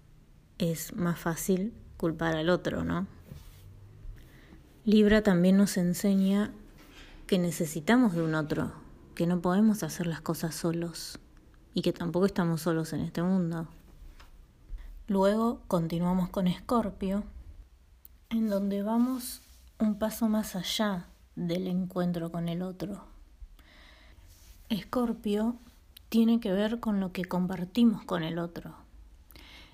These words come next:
Es una energía de fusión. Escorpio se fusiona con el otro y hace que lo del otro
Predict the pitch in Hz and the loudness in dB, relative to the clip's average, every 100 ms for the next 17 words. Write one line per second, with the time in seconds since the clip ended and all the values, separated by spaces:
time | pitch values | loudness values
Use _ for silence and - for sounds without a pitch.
0 | - 180 226 208 190 175 165 - 214 208 | -10 -2 0 2 2 0 -2 -4 -2 0
1 | 190 175 170 - 202 185 165 - - - | -4 -6 -10 -4 -2 -2 -4 -8 -20 -20
2 | - - - - - - - - - - | -20 -20 -20 -20 -20 -20 -20 -20 -20 -12
3 | 202 - - 240 233 233 233 - - 208 | -10 -10 -4 -2 0 2 0 0 -8 -8
4 | 180 196 180 - 233 208 175 170 175 175 | -8 -8 -6 2 4 4 0 -4 -2 -2
5 | 175 175 175 175 - - - - _ - | -4 -6 -10 -12 -16 -20 -20 -20 _ -20
6 | - - - - - - - - - - | -20 -20 -20 -20 -20 -20 -20 -20 -20 -14
7 | - 208 202 - - - - - - 202 | -4 -2 -2 -6 -14 -20 -20 -20 -4 -4
8 | - 220 196 196 185 175 - - - - | -2 -2 -2 -2 -2 -2 -6 -20 -20 -20
9 | - - - - - 185 180 185 185 208 | -20 -20 -20 -16 -6 0 2 2 2 0
10 | 208 208 214 | -2 -2 -2